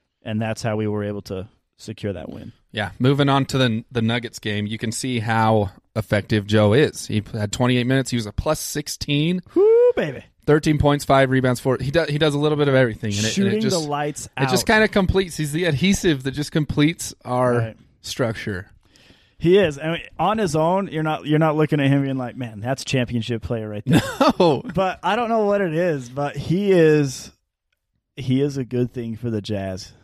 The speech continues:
Speaker 1: Yeah.
Speaker 2: I think his role now that we are deeper is more suited for him. I don't think he, he's a great playmaker. He's a great off the pick and roll,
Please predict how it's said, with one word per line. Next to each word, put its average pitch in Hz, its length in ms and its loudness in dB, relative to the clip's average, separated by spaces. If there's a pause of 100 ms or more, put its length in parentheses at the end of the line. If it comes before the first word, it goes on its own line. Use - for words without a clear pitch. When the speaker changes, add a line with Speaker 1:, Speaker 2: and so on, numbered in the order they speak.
(100)
Speaker 1:
Yeah. 98 320 -14 (180)
Speaker 2:
I 143 140 2
think 180 160 2
his 156 200 2
role 139 500 4 (280)
now 131 640 2 (560)
that 120 140 0
we 117 180 0
are 123 180 6
deeper 147 560 4 (420)
is 113 240 2
more 123 340 2
suited 113 420 0
for 104 160 -6
him. 98 340 -8
I 117 120 2
don't 139 160 0
think 127 220 -2
he, 113 360 0 (420)
he's 131 200 2
a 113 60 2
great 120 300 2
playmaker. 117 600 -2 (400)
He's 131 180 -8
a 107 40 -4
great 123 300 0
off 139 160 2
the 135 60 -6
pick - 220 -2
and 113 100 2
roll, 120 320 2